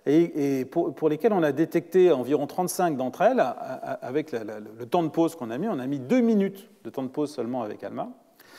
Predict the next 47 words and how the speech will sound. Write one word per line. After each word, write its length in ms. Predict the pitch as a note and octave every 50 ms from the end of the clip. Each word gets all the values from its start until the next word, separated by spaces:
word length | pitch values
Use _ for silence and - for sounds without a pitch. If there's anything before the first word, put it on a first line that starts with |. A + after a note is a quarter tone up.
| - - - _ _
Alors 140 | C#3+ D3 C#3
vous 100 | D#3 D#3
voyez 260 | D#3 F3+ F3 F#3 F#3
quelques 320 | - F#3+ E3+ - G3 F3
exemples 340 | F3 E3+ D3+ F3 E3 - D3+
ici, 240 | C3+ - - B3 B3
ça 160 | B3+ - A3
c'est 160 | F3+ - -
les 120 | E3 D3+ C#3
blobs 360 | B2+ C3+ F3+ F#3+ F3 C#3 C#3+
alma, 480 | - C3+ B2+ B2+ D3 F#3 - - - - -
les, 240 | C3 A#2+ A#2 A2+ A#2
les, 180 | A#2 A#2+ B2 - _ - - - _ _
et 80 | C3+ C3+
puis 140 | - G3+
les 100 | F3 F3+
petits 220 | D3 - - A3+ -
carrés, 340 | A3 G3 E3 F#3 G#3+ A#3+ A3
alors 260 | C3+ C3+ C3 A2 - - - - - - _ _ _ _ _ _ - - - -
j'ai 180 | C3 B2 E3+
pas 140 | E3 G3+ G3
zoomé 240 | E3 F#3 G3+ G3 G3
dessus 220 | F#3+ - D4 D4
parce 180 | C#4+ B3 G3+ -
qu'il 120 | - F#3
n'y 60 | E3
a 40 | D#3
rien 160 | D3+ E3 E3+
dedans, 280 | F3 D#3+ D3 D#3+ D3 C3
donc 160 | A#2+ A#2+ A2+
ça 120 | - D3+ B2+
serait 160 | - - C3
un 40 | B2
peu 120 | C#3+ C3
prétentieux 460 | - - C#3+ C#3 C#3 C3 - - F3
de 40 | D3
vous 80 | C3 B2
montrer 360 | B2+ B2+ A#2+ - E3+ E3 E3
que 100 | - C3+
même 260 | B2 C3+ D3+ E3 D#3
si 140 | - D3+ C3+
je 120 | A#2+ B2
zoome, 180 | A#2 A2 D3+ C#3+
il 20 |
n'y 60 | B2 G#2+
a 20 |
rien. 180 | G#2+ C#3+ F#3